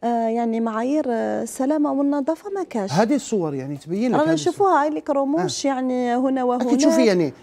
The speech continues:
Speaker 2: الوضعية اللي لقاو فيها، اللي لقاو فيها واش كاين
Speaker 1: مهم.
Speaker 2: هذا، هذا
Speaker 1: نخرات
Speaker 2: الفيديو
Speaker 1: كله.
Speaker 2: تبين إنه ما كانش شروط صحية وما كانش مراعاة للشروط الصحية، وأي واحد يدير، يدير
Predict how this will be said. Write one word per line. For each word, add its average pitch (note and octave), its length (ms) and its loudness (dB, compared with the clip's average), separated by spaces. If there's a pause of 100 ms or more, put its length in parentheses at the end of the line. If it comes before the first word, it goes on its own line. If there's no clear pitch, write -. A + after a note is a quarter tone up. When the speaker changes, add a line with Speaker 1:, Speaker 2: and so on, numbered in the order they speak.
(140)
Speaker 2:
الوضعية G#3 480 6
اللي F3+ 140 4
لقاو F#3 260 0
فيها، F3+ 340 -2
اللي C3+ 140 -4
لقاو D#3+ 220 -4
فيها D3 280 -6
واش C#3+ 240 -6
كاين D3 220 0
Speaker 1:
مهم. B3 120 2
Speaker 2:
هذا، A#2+ 260 -2
هذا D#3+ 200 4
Speaker 1:
نخرات D#3 260 4
Speaker 2:
الفيديو E3+ 360 4 (180)
Speaker 1:
كله. B3 160 -4
Speaker 2:
تبين A#3+ 400 4
إنه G3+ 200 0
ما G#3 100 -2
كانش C#4 280 -6
شروط F#3+ 260 -4
صحية D#3 360 -6
وما F#3+ 160 -2
كانش A3 280 -8
مراعاة F3 400 -6
للشروط D3+ 340 -8
الصحية، - 480 -8 (300)
وأي A3+ 260 2
واحد G3 320 2
يدير، E3+ 380 0 (280)
يدير D3+ 400 0